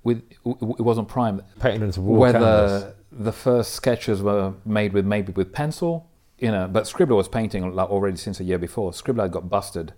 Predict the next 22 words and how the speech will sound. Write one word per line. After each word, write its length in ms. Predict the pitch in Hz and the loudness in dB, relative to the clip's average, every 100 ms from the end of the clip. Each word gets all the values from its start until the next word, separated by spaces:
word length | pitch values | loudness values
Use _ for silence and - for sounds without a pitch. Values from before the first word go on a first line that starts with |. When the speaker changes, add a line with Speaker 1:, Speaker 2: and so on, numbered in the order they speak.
| _ | _
Speaker 2:
Right. 300 | 95 98 90 - | -2 -2 -2 -6
Speaker 1:
for 260 | - - 95 | -10 -2 -2
doing 260 | 95 95 | 0 0
a 40 | 90 | -2
Scribbler 360 | - 113 95 | -4 -4 -2
piece 260 | 90 104 95 - | -4 -6 -6 -6
under 180 | 101 | -4
the 100 | 92 | -4
Coliseum 580 | 92 104 92 - 110 92 | -4 -4 -4 -2 -2 0
where 120 | 95 | -2
the 80 | 90 | -4
Chinese 340 | - 104 95 90 | -6 -6 -6 -6
School 220 | 107 92 | -4 -4
of 80 | 92 | -4
Medicine 380 | 107 98 85 | -6 -6 -8
is, 200 | 80 80 - - 82 - | -8 -12 -16 -16 -16 -10
in 180 | - 110 | -4 0
that 340 | 101 101 - - - 135 - _ _ - | 0 -2 -8 -20 -20 -20 -20 _ _ -16
tunnel 300 | - 160 127 | -2 0 2
there 220 | 92 87 98 | 2 2 2
Speaker 2:
Yeah. 60 | |
Speaker 1:
under, 300 | 123 92 87 | 2 2 -2